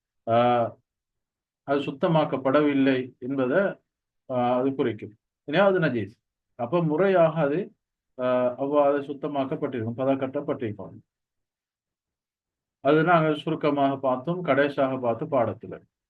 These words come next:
இன்றைய பாடம் நாங்க இன்ஷா அல்லாஹ் அப்படி, ஆ, மிருகங்களின் தோல்களினால் செய்யப்பட்ட பொருட்கள், அவைகளை பாவிக்கிறதுடைய சட்டம் என்ன?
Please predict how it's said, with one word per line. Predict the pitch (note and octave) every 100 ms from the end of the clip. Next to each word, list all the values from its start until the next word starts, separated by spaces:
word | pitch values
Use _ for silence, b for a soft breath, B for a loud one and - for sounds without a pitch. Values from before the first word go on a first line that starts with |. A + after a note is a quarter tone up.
| _ _
இன்றைய | - D#3 G3+ G#3 F3
பாடம் | D#3 D3 C3+
நாங்க | C3 B2
இன்ஷா | A#2+ A#2 B2+
அல்லாஹ் | A#2 A2+ C#3 F#3+ - _ _
அப்படி, | - C#3 G3+ G3 A3 F3+ - _ _ _ -
ஆ, | C3+
மிருகங்களின் | C#3 D#3+ G3 G3 F#3+ F#3 E3+
தோல்களினால் | D#3+ E3+ E3 D#3 D3+ D3+ D#3+
செய்யப்பட்ட | - D3 D#3 E3 D#3 C#3 D3+ F#3
பொருட்கள், | F#3 D3 D#3+ F#3 - G#2+ - _ _ _ _
அவைகளை | B2 D#3 F3+ E3 E3+
பாவிக்கிறதுடைய | F3+ D#3 D3+ F#3 G3 - D#3+ D#3 - C3+ C3 F3+
சட்டம் | E3+ A#2 A2
என்ன? | F#2+